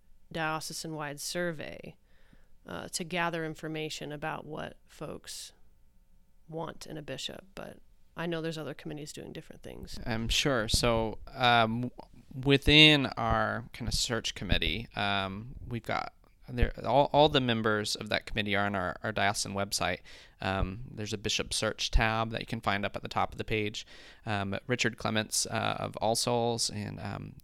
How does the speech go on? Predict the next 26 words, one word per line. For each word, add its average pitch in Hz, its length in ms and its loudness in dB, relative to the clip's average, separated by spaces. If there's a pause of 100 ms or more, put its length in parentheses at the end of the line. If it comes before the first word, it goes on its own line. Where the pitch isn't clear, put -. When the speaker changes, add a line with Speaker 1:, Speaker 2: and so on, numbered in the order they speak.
Speaker 2:
Suzanne 107 440 -2
Mollison, 120 640 0
um, 110 400 0 (420)
uh, 104 100 -6
from 107 220 -6
Saint - 200 -4
Paul's 98 300 -4
Altus 127 540 4
are 107 140 0
our 101 120 -2
co-chairs. - 840 0
Um, 107 320 -4
and 117 100 -4
then 117 200 -2 (280)
there's 104 340 0 (100)
a - 40 -6
number 117 240 0
of 104 60 2
us 104 200 0
from, 92 260 -6 (140)
from 113 160 -4
all 110 160 4
around 92 200 0
the 90 60 -8
diocese, - 580 -4
um, 107 360 -8